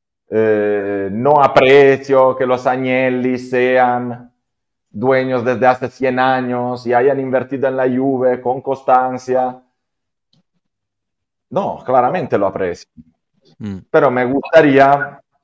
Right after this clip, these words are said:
Speaker 1: que tuviéramos una relación mejor, ya que de todas maneras, si es verdad que la Juventus existe y es así por los Agnelli, es verdad que es la Juventus también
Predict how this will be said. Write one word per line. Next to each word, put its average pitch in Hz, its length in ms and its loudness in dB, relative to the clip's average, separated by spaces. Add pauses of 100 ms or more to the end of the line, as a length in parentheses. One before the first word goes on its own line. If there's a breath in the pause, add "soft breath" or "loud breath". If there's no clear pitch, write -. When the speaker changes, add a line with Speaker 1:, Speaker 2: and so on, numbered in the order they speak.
(260)
Speaker 1:
que - 240 -6
tuviéramos 123 640 -2
una 123 180 -2
relación 120 460 -2
mejor, 110 600 0 (520)
ya 120 220 2
que 117 100 -4
de 117 120 -2
todas 120 300 0
maneras, 123 720 -4 (760)
si 127 80 0
es 127 140 2
verdad 139 360 2
que 120 80 -2
la 120 180 2
Juventus 135 840 -2 (1080)
existe 135 580 -2
y 113 80 -2
es 123 160 0
así 123 520 -6 (260)
por 127 160 4
los 101 180 -2
Agnelli, 127 800 -4 (560)
es 92 160 -8
verdad 127 320 0
que 117 140 0
es 117 120 -2
la 110 140 0
Juventus 127 640 -4
también 117 480 -4